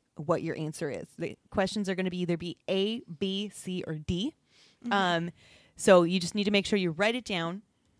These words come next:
Speaker 1: so that we can keep track of this and we know who's right and wrong. Are you ready?
Speaker 2: Ready.
Speaker 1: First question. Obi-Wan was a Padawan learner to which Jedi? A, Qui-Gon Jinn, B, Mace Windu, C, Count Dooku,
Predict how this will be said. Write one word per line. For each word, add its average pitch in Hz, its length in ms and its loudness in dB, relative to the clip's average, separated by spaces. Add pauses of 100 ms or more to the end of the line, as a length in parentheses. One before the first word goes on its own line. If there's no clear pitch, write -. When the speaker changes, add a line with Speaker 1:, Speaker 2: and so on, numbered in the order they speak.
(160)
Speaker 1:
so 170 460 0
that 156 200 0
we 156 140 -4
can - 160 -8
keep - 220 -6
track 175 260 0
of 165 60 -10
this 165 260 -2 (160)
and 151 180 -8
we 139 440 -4 (120)
know 151 220 -4
who's 156 220 -2
right 156 120 -4
and 151 80 -6
wrong. 143 200 -10 (880)
Are 196 80 10
you 214 100 10
ready? 202 240 8 (420)
Speaker 2:
Ready. 285 300 8 (920)
Speaker 1:
First 220 240 6
question. - 360 -2 (320)
Obi-Wan 262 480 10 (100)
was 196 280 8
a 185 80 2
Padawan 233 500 4
learner 190 340 4 (100)
to 226 120 4
which 208 380 4
Jedi? 170 420 4 (160)
A, 214 320 4
Qui-Gon 170 340 0
Jinn, 185 280 0 (380)
B, 226 280 4 (100)
Mace 175 260 0
Windu, 196 340 -2 (140)
C, 220 500 0
Count 165 220 -2
Dooku, 190 360 2